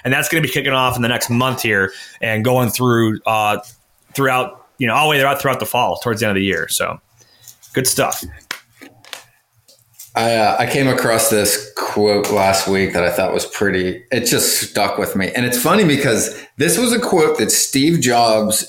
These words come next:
Speaker 2: used to use that he got off somebody named Edwin Land. And Edwin's Land is the guy who started Polaroid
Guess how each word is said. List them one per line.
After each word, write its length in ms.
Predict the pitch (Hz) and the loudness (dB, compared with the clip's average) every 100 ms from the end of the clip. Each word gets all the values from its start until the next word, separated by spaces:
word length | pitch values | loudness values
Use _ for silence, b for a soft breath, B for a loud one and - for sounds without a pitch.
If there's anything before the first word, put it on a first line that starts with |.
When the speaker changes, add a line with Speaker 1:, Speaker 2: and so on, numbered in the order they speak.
| - | -2
Speaker 2:
used 380 | 120 117 120 - | 0 2 0 2
to 80 | |
use 540 | 113 101 98 95 92 - | 2 4 4 2 0 0
that 180 | 110 104 | 0 0
he 240 | - 247 | 0 2
got 240 | 233 139 | 2 2
off 200 | 117 110 | 2 2
somebody 460 | - 127 113 107 104 | 2 2 2 2 2
named 340 | 104 104 104 - | 2 0 -2 -2
Edwin 400 | 131 139 135 107 | 0 2 2 2
Land. 480 | 104 98 87 92 - | 0 0 -2 -4 -6
And 140 | 113 110 | -4 -2
Edwin's 500 | 147 196 220 190 - - - | 0 2 4 4 2 -6 -4
Land 760 | 117 123 120 104 98 98 - 120 | 0 2 2 0 0 -2 -2 -2
is 220 | 101 95 | -2 0
the 720 | 113 110 107 104 104 104 98 B B B B B | 2 4 4 4 2 2 -2 B B B B B
guy 320 | - 120 143 | -2 0 2
who 200 | 151 151 | 2 2
started 580 | 151 - 131 123 110 - | 0 0 0 2 0 -2
Polaroid 680 | - 120 104 95 107 107 | 0 2 2 0 -2 -2